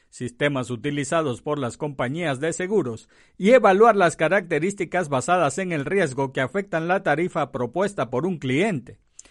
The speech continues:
La medida fue aprobada el lunes por la Comisión de Negocios, Trabajo y Tecnología del Senado. Un muerto y un herido en tiroteo que involucra a la policía en Cannon City.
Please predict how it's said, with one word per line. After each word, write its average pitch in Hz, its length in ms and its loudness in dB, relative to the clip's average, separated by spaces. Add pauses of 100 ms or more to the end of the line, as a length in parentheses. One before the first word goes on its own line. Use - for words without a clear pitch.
(160)
La 117 160 -6
medida 123 420 0
fue 143 160 0
aprobada 151 520 2
el 135 100 0
lunes 160 480 0 (320)
por 220 160 6
la 196 260 4
Comisión 208 680 2
de 165 140 4
Negocios, 147 680 0
Trabajo 156 500 2
y 151 40 -4
Tecnología 160 920 0
del 185 280 0
Senado. 156 840 -4 (1900)
Un 196 320 4
muerto 151 480 6
y 180 140 0
un 214 140 2
herido 147 440 4
en 135 240 -2
tiroteo 196 640 4
que 233 100 0
involucra 160 540 4
a 143 40 4
la 127 200 2
policía 208 580 2
en 170 160 -4
Cannon 269 440 -2
City. 226 560 -2